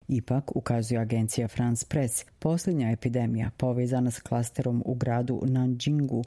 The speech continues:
u kojem je devet čistačica na međunarodnom aerodromu pozitivno testirano dvadesetog jula,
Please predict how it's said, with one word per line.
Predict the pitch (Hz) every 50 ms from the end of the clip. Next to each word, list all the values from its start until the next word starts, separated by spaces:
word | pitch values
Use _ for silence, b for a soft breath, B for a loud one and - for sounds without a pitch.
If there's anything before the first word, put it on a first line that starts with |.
| -
u | - 156
kojem | 147 - 160 147 135 127
je | 117 113
devet | 117 131 139 147 139 120 - - -
čistačica | - - 117 - - 135 143 - - 123 - - 117
na | 110 104
međunarodnom | 110 113 113 123 123 120 113 120 131 139 127 127 120 117
aerodromu | 113 117 127 131 143 147 151 147 139 131 123 - _ _ -
pozitivno | - 151 143 143 135 - - - - - 120
testirano | - 139 135 135 - - 147 135 127 117 117 117
dvadesetog | 117 123 127 123 123 131 117 - 117 113 - - 120 131
jula, | 147 165 170 160 143 127